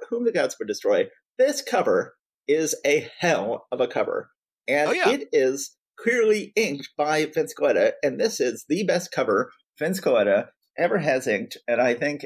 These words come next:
Speaker 1: ever will ink. He is using a brush. He is creating a sense of weight. He is got, creating a sense of actual light sources. This is a very famous cover. It will get homaged maybe more than,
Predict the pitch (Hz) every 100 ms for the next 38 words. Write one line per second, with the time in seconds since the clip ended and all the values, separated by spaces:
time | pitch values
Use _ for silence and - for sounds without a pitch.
0 | - 139 139 131 123 120 - 82 71 -
1 | - - 101 - 113 135 120 - - _
2 | 175 247 - - - _ - 156 151 -
3 | 117 104 104 101 - _ _ _ _ _
4 | _ _ - 180 170 160 175 175 180 -
5 | 123 123 127 - - 120 120 120 _ _
6 | - 170 277 262 - - 165 135 120 131
7 | 127 - - _ _ - 143 - - 156
8 | 147 120 120 139 - 135 135 - 160 -
9 | 139 165 185 - - - 214 208 - _
10 | _ - 185 202 127 107 - 113 120 101
11 | - 220 220 - 175 180 - - 143 127
12 | - 120 - - 160 156 170 180 180 -
13 | - 127 131 147 151 147 139 135 143 123
14 | 123 120 120